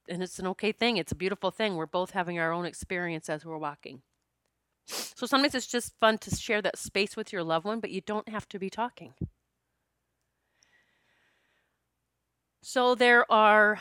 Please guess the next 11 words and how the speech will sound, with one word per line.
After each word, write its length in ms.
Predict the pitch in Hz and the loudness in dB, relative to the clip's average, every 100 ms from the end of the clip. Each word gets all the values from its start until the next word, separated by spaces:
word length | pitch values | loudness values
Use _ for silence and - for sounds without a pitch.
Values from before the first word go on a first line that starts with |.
| - - | -6 0
um, 600 | 208 190 190 185 185 196 _ - 190 | 4 4 2 0 -8 -12 _ -6 -4
moving 420 | 160 170 214 226 | -8 -4 -2 2
meditations 800 | 233 240 262 262 - 330 392 - | 2 2 2 0 2 0 0 0
where 140 | 208 | 0
you're 180 | 190 175 | 2 4
actually 300 | 170 - 175 | 4 2 -10
doing 260 | 165 156 160 | -6 -6 -6
movement 340 | 175 208 202 | -6 -4 -4
with 180 | 208 - | -6 -6
your 80 | 202 | -4
meditation. 960 | 196 190 214 196 - 202 196 190 190 | -4 -2 -2 -2 -4 -4 -2 -4 -8